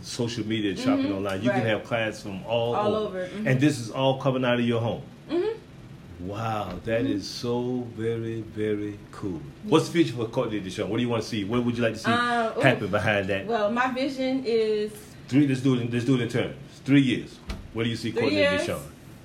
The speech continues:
Speaker 1: What would you like, what would you like to see happen for it?
Speaker 2: Um, in my studio, uh, my cosmetic line, major increase. Um,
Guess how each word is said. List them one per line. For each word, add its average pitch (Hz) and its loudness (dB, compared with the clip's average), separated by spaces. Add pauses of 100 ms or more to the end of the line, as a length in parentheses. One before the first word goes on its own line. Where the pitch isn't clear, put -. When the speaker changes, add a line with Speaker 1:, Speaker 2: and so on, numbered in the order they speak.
Speaker 1:
What 113 2
would 110 2
you 107 2
like, 107 2
what 123 6
would 120 4
you 120 4
like 110 2
to 104 -8
see 110 -2
happen 95 0
for 82 -10
it? - -12
Speaker 2:
Um, 208 -2 (640)
in 220 -2
my 254 0 (100)
studio, 214 -2 (1300)
uh, 196 2
my 190 -2
cosmetic 202 -2
line, 220 -2 (1600)
major 220 0
increase. 185 -6 (560)
Um, 185 -6